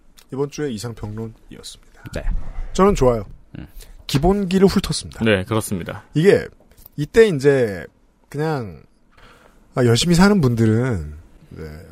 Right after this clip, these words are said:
Speaker 1: 보통, 어, 몸과 마음을 편안하게 할 때 이제 팟캐스트를 많이 들으시니까 이런 생각을 하십니다.
Speaker 2: 음.
Speaker 1: 뭐 모든 게 다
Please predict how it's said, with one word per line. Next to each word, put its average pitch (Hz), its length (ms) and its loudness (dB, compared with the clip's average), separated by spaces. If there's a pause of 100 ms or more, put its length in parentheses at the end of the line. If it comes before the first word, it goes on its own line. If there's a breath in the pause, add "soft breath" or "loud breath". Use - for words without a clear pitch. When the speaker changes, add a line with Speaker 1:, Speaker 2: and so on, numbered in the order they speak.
Speaker 1:
보통, 123 480 -2 (100)
어, 104 220 -6
몸과 143 300 2
마음을 147 240 4
편안하게 196 520 0
할 165 240 -2
때 127 300 6
이제 110 320 4 (220)
팟캐스트를 - 420 -2
많이 98 140 0
들으시니까 87 680 -6
이런 120 200 0
생각을 127 360 0
하십니다. 104 520 -4 (180)
Speaker 2:
음. 58 320 -6 (600 loud breath)
Speaker 1:
뭐 151 220 2
모든 143 340 2
게 180 80 6
다 156 160 6